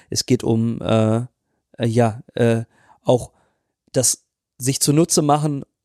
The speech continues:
dieser wunderbaren Natur, äh, in unserer menschlichen Welt, die wir uns so geschaffen haben. Und genau, also das, um's jetzt, äh,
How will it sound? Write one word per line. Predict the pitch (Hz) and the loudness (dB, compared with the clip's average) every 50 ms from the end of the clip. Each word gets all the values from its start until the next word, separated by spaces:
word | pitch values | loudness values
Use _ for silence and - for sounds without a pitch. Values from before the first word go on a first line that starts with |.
| _ - | _ -6
dieser | 135 127 - 170 123 | -2 0 0 2 2
wunderbaren | 139 147 151 147 135 131 127 127 123 120 | 2 2 2 2 2 2 0 0 0 -2
Natur, | 117 117 - - - 139 123 123 160 - _ _ _ _ _ _ _ _ | -2 -4 -4 -2 0 0 0 0 0 -4 _ _ _ _ _ _ _ _
äh, | - 127 123 127 127 123 - - _ _ _ _ _ _ _ _ _ _ _ _ _ _ _ _ _ _ _ _ _ _ _ _ _ _ _ _ _ _ _ _ _ - | -2 0 2 2 2 0 -2 -4 _ _ _ _ _ _ _ _ _ _ _ _ _ _ _ _ _ _ _ _ _ _ _ _ _ _ _ _ _ _ _ _ _ -2
in | 147 143 | 0 0
unserer | 156 143 135 135 127 120 | 0 0 0 2 2 2
menschlichen | 120 123 131 - - 127 117 123 113 | 2 2 0 -2 -2 -4 -2 0 0
Welt, | 120 113 101 95 - - _ _ _ _ _ _ _ - | 2 2 0 -2 -6 -14 _ _ _ _ _ _ _ -8
die | 120 113 | -6 -6
wir | - 110 | -4 -4
uns | 110 - | -6 -6
so | 117 | -6
geschaffen | - 113 - - 113 - - 107 104 | -6 -6 -6 -6 -6 -6 -6 -8 -8
haben. | 104 95 98 117 - - - - - - - _ - | -6 -8 -8 -10 -12 -16 -20 -20 -20 -20 -20 _ -6
Und | - 135 | -4 0
genau, | - 170 156 123 107 - - - - - | 2 2 2 2 0 -4 -10 -20 -8 -2
also | - 135 139 | -2 0 2
das, | 139 156 156 - | 2 2 2 2
um's | 156 156 143 - | 0 0 0 0
jetzt, | 151 147 - - - | -2 -2 -2 -2 -2
äh, | 127 123 120 | 0 -2 -2